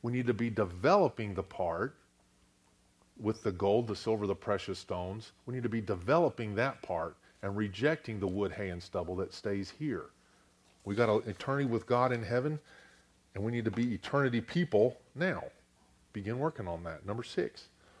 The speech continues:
spiritual growth takes up your time. It's not instantaneous, and this is a hard thing for people. We have that, that moment of salvation or that moment of new birth,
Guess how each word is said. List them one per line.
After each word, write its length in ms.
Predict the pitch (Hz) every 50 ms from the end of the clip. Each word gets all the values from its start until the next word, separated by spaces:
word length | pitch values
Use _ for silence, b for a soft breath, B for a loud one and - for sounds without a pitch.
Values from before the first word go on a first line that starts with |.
| b b b b b b b b b b
spiritual 500 | - - - 127 127 139 131 - 139 120
growth 360 | 98 107 117 123 143 135 - -
takes 260 | - 135 127 - -
up 160 | 139 135 -
your 100 | 135 131
time. 480 | - - 139 151 165 147 98 90 90 -
It's 140 | - -
not 180 | 120 113 110 113
instantaneous, 840 | 117 117 - - - 127 117 - 143 147 151 123 95 87 85 - -
and 100 | 90 90
this 100 | 101 110
is 160 | 120 113 113
a 60 | 131
hard 420 | - - - 135 139 143 135 - -
thing 220 | 165 175 170 143
for 160 | - 107 95
people. 480 | - - 104 92 82 - 85 73 - - b b b b b b b b b b b b -
We 100 | 104 110
have 260 | 107 117 120 117 107
that, 300 | 120 113 101 - - - 110
that 200 | 113 104 92 104
moment 380 | 104 104 117 139 143 139 127 117
of 100 | 110 -
salvation 600 | - 143 131 120 104 107 120 131 123 - 135 120
or 80 | 104
that 180 | 95 95 95 98
moment 300 | 110 131 135 127 113 110
of 100 | 92 101
new 140 | 117 123 120
birth, 420 | 104 113 117 123 131 131 123 -